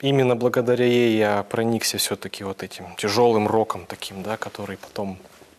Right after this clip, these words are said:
немножко в сторону отошёл, но тем не менее до сих пор остался в жизни.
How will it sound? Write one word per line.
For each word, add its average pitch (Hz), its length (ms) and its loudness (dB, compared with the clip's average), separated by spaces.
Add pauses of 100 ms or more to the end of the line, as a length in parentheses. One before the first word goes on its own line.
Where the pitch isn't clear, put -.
(220)
немножко 113 340 0
в 107 60 0
сторону 107 360 4
отошёл, 143 360 0
но 117 80 0
тем 107 180 -6
не 104 80 -2
менее 101 240 -4
до 95 140 -12
сих - 140 -16
пор 98 180 -6
остался 98 440 -6
в 98 80 -10
жизни. 95 340 -8